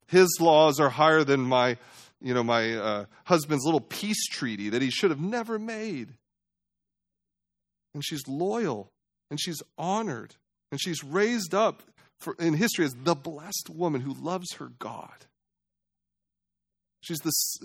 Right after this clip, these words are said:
she's the one that Deborah said, "The glory will go to a woman," 'cause she was faithful, to her God. Uh, Jesus had this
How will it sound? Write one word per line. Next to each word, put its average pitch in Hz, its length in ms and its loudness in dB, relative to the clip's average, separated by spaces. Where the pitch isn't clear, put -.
she's 196 420 -4
the 208 80 2
one 139 380 0
that 139 160 -2
Deborah 135 320 -6
said, 131 380 -6
"The 131 80 -8
glory 127 640 -4
will 117 200 -14
go 104 600 -8
to - 160 -12
a 101 40 -10
woman," - 220 -18
'cause - 100 -20
she - 120 -14
was - 220 -20
faithful, - 400 -18
to 107 140 -12
her 98 120 -14
God. - 260 -20
Uh, 92 80 -10
Jesus 139 380 -2
had 120 160 -2
this 135 140 2